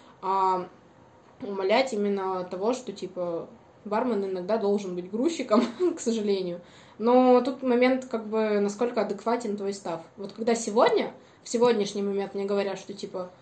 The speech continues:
"Блядь, мы не возьмем девочку за бар, потому что она че-то не утащит"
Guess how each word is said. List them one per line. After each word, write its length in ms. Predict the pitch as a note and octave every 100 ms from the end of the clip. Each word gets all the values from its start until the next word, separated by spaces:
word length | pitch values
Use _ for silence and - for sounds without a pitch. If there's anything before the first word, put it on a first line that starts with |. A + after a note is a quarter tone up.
| - -
"Блядь, 260 | G#3+ G#3 G3+
мы 120 | A3
не 100 | A3
возьмем 320 | G#3 A3 G#3+
девочку 380 | G#3+ G#3 G3+ -
за 100 | G3+
бар, 240 | G3+ G#3+ G#3+
потому 300 | G3+ G3 G3+
что 180 | -
она 280 | G3 G3 F3+ -
че-то 240 | - G#3 G3+
не 120 | F#3+
утащит" 500 | F#3+ B3 G#4 -